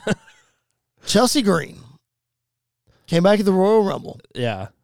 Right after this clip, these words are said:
Speaker 2: Wh-, what do you make of this
Speaker 1: I
Speaker 2: storyline?
Speaker 1: love the gimmick.
Speaker 2: So,
Speaker 1: I lo-
Speaker 2: it's good.
Speaker 1: Nobody else could do this gimmick
Speaker 2: Nope.
Speaker 1: but her. I think she's gonna win a world championship within the next year or so.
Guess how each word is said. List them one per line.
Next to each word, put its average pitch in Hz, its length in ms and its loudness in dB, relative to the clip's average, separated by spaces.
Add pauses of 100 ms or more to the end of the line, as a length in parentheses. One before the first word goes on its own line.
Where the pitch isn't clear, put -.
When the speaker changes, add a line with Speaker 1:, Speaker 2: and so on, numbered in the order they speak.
(460)
Speaker 2:
Wh-, 349 240 -12
what 202 140 6
do 269 80 2
you 214 60 0
make 175 180 2
of 143 80 2
this 151 100 -2
Speaker 1:
I 165 60 0
Speaker 2:
storyline? 143 180 2
Speaker 1:
love 120 500 0
the 123 80 -6
gimmick. 110 420 -10 (160)
Speaker 2:
So, - 140 -10
Speaker 1:
I 143 160 -2
lo- 127 180 -4
Speaker 2:
it's 135 100 -8
good. - 180 -18 (500)
Speaker 1:
Nobody 160 600 0
else 147 160 0
could 131 160 -4
do 123 120 0
this 117 180 -8
gimmick 104 420 -14
Speaker 2:
Nope. 165 300 -4
Speaker 1:
but 131 180 -2
her. 110 260 -10 (200)
I 175 120 0
think 220 160 -2
she's 139 120 0
gonna 139 160 4
win 131 120 4
a 123 40 2
world 120 200 0
championship 127 460 -2
within 113 280 -4
the 113 60 -6
next 104 160 -10
year 117 120 -4
or 104 40 -6
so. - 260 -12